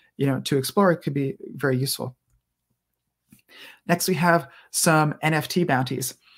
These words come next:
And the N F T bounties, um, are really fun and, uh, interesting. So I have this slide as an example to show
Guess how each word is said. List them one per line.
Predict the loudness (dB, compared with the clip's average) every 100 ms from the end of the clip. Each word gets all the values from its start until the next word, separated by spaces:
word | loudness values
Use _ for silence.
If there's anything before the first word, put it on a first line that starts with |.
| -20 -20 _
And | 2 2 2 0
the | 0 0 2
N | 2
F | 2
T | 2
bounties, | 2 2 2 0 -2 -12 _ 0
um, | 0 2
are | 2 2
really | 0 -2
fun | 0 -2 -2 -8 _ -6
and, | -4 0
uh, | 0 0 -2
interesting. | -6 -8 -8 -10 -14 _ _ _ _ _ _ _ _ _ _ _ _ _ _ _ _ _ _ _ -20 -18 -12 -12 -6
So | 2 4 4 0 -18 -18 -12 -12 -8 -10 -4
I | 2
have | 4 6
this | 2
slide | 4 6 4 4
as | 2 2 -2
an | -4
example | -2 0 0 0 -2 -10 -20 -20 -20 -20 -20 -20 -6
to | -2
show | 0 2 0